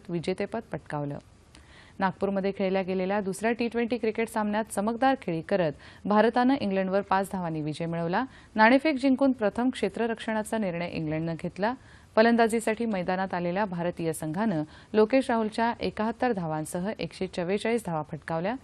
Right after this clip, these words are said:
विजयासाठी एकशे पंचेचाळीस धावांचं लक्ष्य घेऊन मैदानात उतरलेल्या इंग्लंडच्या संघाचा खेळ बेन स्टोक्स आणि ज्यो रूट यांच्या समाधानकारक कामगिरीनंतरही एकशे एकोणचाळीस धावांवरच आटोपला.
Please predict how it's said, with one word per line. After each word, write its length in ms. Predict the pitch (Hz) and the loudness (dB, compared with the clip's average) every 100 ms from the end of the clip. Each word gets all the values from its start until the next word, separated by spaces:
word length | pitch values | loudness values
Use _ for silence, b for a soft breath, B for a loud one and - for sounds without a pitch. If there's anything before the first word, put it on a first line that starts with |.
| B B B | B B B
विजयासाठी 520 | 233 233 294 294 285 | 4 8 8 6 2
एकशे 260 | 294 254 254 | 2 0 -2
पंचेचाळीस 560 | 247 202 214 208 233 233 | -2 -2 -2 -2 -2 -2
धावांचं 320 | 214 214 214 | -2 -2 -2
लक्ष्य 280 | 190 - 185 | -4 -6 -6
घेऊन 220 | 190 202 | -4 -4
मैदानात 460 | 175 160 185 208 | -4 -2 -4 -4
उतरलेल्या 540 | 175 - 180 175 175 190 - | -6 -6 -4 -2 -2 -6 -6
इंग्लंडच्या 460 | 180 175 196 226 247 | -6 -2 -2 -2 -4
संघाचा 460 | 180 160 165 - 160 | -4 -4 -4 -4 -6
खेळ 240 | - 190 143 B B B | -2 0 0 B B B
बेन 240 | 175 208 240 | 2 4 4
स्टोक्स 400 | - 240 247 220 | 4 2 2 0
आणि 180 | 208 | 0
ज्यो 260 | 180 185 180 | -2 -2 0
रूट 200 | 185 214 | 0 -2
यांच्या 300 | 185 165 190 | -4 -2 -2
समाधानकारक 760 | 190 180 185 220 247 247 220 233 | -2 -2 0 0 0 0 0 0
कामगिरीनंतरही 960 | - 180 175 185 185 165 147 233 185 165 B B B | -2 -2 0 0 0 -2 0 -2 0 -4 B B B
एकशे 280 | 202 - 247 | -2 4 4
एकोणचाळीस 560 | 208 226 233 240 254 | 6 2 2 2 2
धावांवरच 520 | 220 175 165 - 220 185 | 2 -2 0 0 0 -2
आटोपला. 460 | 156 151 160 151 | -2 -4 -2 -2